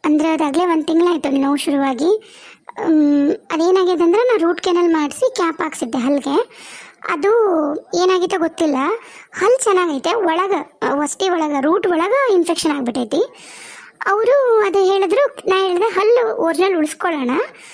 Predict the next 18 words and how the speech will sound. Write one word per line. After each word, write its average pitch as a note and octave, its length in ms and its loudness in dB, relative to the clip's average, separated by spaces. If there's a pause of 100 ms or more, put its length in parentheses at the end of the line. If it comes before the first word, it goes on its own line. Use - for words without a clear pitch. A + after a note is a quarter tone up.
(500)
ಆಮ್, E4+ 320 2
ಕ್ಯಾಪ್ F4+ 280 -4
ರಿಮೂವ್ F#4 220 4
ಮಾಡಿ G#4 260 2
ಇನ್ನೊಂದು G4 240 2
ಕ್ಯಾಪ್ E4 240 -2
ಹಾಕಿ D4+ 360 -2 (480)
ಕ್ಲೀನ್ G4 240 4
ಮಾಡಿ B3 220 -2
ಅಂತಂದೆ. D4 800 -2
ಅದಕ್ಕೆ G#4+ 200 -2
ಅವ್ರು G4+ 140 -2
ಡಾಕ್ಟರ್ F#4 320 -4
ಅಂದ್ರು, F4+ 220 2
"ಇಲ್ಲ, F4 280 4
ಆ D#4+ 40 -2
ಥರ D#4 200 -4
ಬೇಡ, C#4+ 260 -2